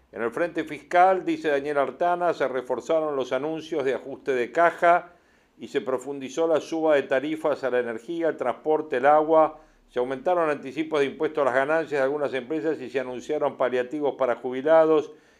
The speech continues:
y beneficiarios de asignaciones familiares. Además, se refinanció una parte importante de la deuda local y se abrió el mercado que se había cerrado en junio,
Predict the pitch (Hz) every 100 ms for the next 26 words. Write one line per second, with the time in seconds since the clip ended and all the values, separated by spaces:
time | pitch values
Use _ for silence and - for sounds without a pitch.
0 | _ - 123 135 123 127 - 147 143 143
1 | 147 135 131 120 120 120 143 135 127 -
2 | 120 113 104 98 87 82 76 _ _ _
3 | _ _ _ - 113 151 165 175 147 -
4 | 147 135 131 165 147 - 165 156 147 120
5 | 135 127 170 160 135 131 127 135 147 147
6 | 127 123 156 160 175 170 - _ _ -
7 | 107 147 131 151 175 175 165 160 156 143
8 | 170 160 131 123 107 110 131 151 143 135
9 | 127 139 143 143 135 123 160 139 117 113
10 | 117